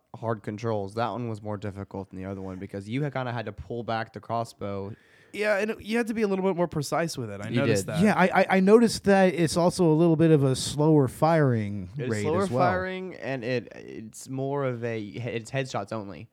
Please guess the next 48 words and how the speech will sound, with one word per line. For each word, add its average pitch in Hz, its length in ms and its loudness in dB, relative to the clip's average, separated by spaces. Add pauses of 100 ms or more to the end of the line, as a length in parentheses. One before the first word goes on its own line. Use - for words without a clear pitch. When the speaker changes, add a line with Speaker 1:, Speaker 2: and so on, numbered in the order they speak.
(220)
Speaker 3:
Oh, 117 120 0
Speaker 1:
That's 120 100 4
the 110 60 4
Speaker 3:
I 123 60 6
Speaker 1:
only 117 100 4
way 107 160 0
Speaker 3:
see. 98 60 0
Speaker 1:
to - 40 -2
kill 120 160 -4
the 104 100 -12
zombies, 104 440 -6
so - 80 -12
you 107 80 -4
Speaker 3:
Oh, - 20 0
Speaker 1:
have 110 200 2
to 117 40 0
get 113 200 0
Speaker 3:
okay. 110 40 -6
Speaker 1:
headshots. 104 220 -8 (260)
It, 180 160 -4
there 190 160 0
is 196 80 0
a 196 60 0
little 185 200 -2
bit 175 140 -4 (100)
of, 117 100 -6 (120)
of 113 220 -6
magnetism 113 640 -8
to 117 180 -10
it, 113 100 -12
obviously. 107 580 -10
I - 40 -12
mean, 98 100 -10
you 98 80 -12
can't, - 300 -12
you 92 80 -16
know, 92 100 -12
be 95 280 -14 (260)
one 104 160 -12
hundred 101 140 -10
percent 95 220 -14
accurate. 104 380 -10 (120)
Speaker 3:
Yeah, 147 100 4
but 139 180 2
that, 170 240 2
that, 175 140 -2
Speaker 1:
But 120 60 4
Speaker 3:
that's, 107 180 4